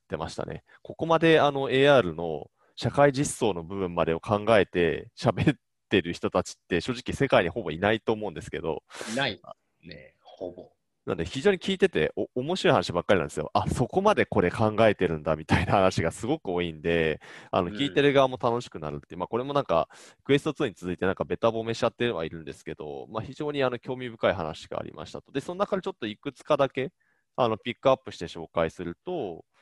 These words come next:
Speaker 1: まず、えーっと、やっぱ彼らがは-、考えてるエーアールグラスって日常的にみんなが使うデバイスなんですよね。
Speaker 2: はい。
Speaker 1: やっぱそれってどんなのってなった時に、やっぱ見た目とデザインは大事だろうと。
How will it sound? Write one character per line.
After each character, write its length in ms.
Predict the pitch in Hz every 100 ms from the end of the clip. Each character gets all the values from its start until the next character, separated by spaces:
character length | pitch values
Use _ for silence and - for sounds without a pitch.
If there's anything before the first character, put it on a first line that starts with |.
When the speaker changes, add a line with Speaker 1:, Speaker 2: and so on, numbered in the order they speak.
| _ _ _
Speaker 1:
ま 160 | 139 170
ず、 100 | 98 98 85 73 -
え 420 | 85 78 78 78
ー 20 |
っ 40 | - -
と、 60 |
や 20 | -
っ 20 |
ぱ 60 |
彼 160 | - 185
ら 80 | 117
が 100 | 87
は-、 140 | 101 - _ -
考 140 | 110 117
え 40 |
て 140 | - 80
る 140 | 73
エ 100 | 90
ー 40 | 90
ア 20 |
ー 40 |
ル 80 | 87
グ 100 | 90
ラ 100 | 78
ス 140 | -
っ 80 | _
て 160 | - 80
日 300 | 92 101 175
常 180 | 208 208
的 220 | 196 190
に 80 | 170
み 140 | 156
ん 40 | 160
な 80 |
が 120 | 180 -
使 240 | - 92
う 80 | 85
デ 100 | 85
バ 140 | 85
イ 40 | 82
ス 120 | 85
な 80 | 76
ん 40 |
で 80 | 76
す 80 | -
よ 80 |
ね。 180 | 87 101 - _ -
Speaker 2:
は 100 | 107
い。 80 | 82 _ -
Speaker 1:
や 100 | 131
っ 20 |
ぱ 80 | 98
そ 140 | 131
れ 100 | 170
っ 20 |
て 160 | - 190
ど 180 | 160 196
ん 60 |
な 100 | 113
の 100 | 90
っ 40 | 90
て 120 | 92
な 100 | 90
っ 40 |
た 100 | 87
時 240 | 85 - 87
に、 140 | 95
や 80 | 101
っ 20 |
ぱ 100 | 87
見 160 | 90 101
た 140 | 156
目 140 | 175
と 160 | 175 165
デ 160 | 131 101
ザ 160 | 123
イ 60 | 139
ン 40 |
は 60 | 139
大 240 | 113 113
事 80 | 110
だ 100 | 95
ろ 120 | 80
う 40 | 71
と。 240 | 85 -